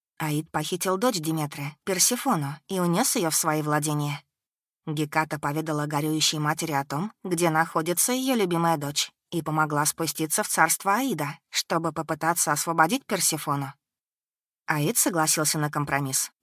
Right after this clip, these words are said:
Половину года Персефона будет проводить в его чертогах, а вторую половину — на земле с матерью.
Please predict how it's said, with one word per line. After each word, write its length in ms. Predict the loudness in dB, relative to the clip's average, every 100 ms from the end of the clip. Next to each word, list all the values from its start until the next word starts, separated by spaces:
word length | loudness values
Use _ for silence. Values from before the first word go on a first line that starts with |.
| -2
Половину 460 | 0 2 0 0
года 240 | 0 0 -2
Персефона 600 | -2 -2 -2 0 0 0
будет 260 | 0 -2
проводить 440 | -2 0 0 0 -2
в 40 |
его 220 | 0 0
чертогах, 640 | 0 0 0 0 0 -6 -12 _
а 100 | 0
вторую 400 | 2 2 2 2
половину — 500 | 2 2 2 0 -2 -6 -6
на 220 | 2 4
земле 320 | 4 4 2
с 100 | 2
матерью. 480 | 4 2 2 -4